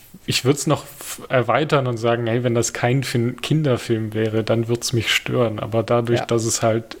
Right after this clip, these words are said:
Speaker 1: sehr kindgerecht ist und einfach die Erzählstruktur da sehr wa-, sehr hilft, quasi,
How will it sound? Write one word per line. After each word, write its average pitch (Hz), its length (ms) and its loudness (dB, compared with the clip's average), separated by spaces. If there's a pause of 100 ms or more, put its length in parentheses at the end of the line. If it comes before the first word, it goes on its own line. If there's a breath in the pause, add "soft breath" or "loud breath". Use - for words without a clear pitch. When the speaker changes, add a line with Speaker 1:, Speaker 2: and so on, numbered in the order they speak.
Speaker 1:
sehr 120 220 2
kindgerecht 120 720 0
ist 135 260 0
und 120 100 -2
einfach 113 380 0
die - 140 -4
Erzählstruktur 123 840 0
da 110 220 2
sehr 117 380 0
wa-, 131 320 -2
sehr 117 200 2
hilft, 139 460 0
quasi, 113 500 2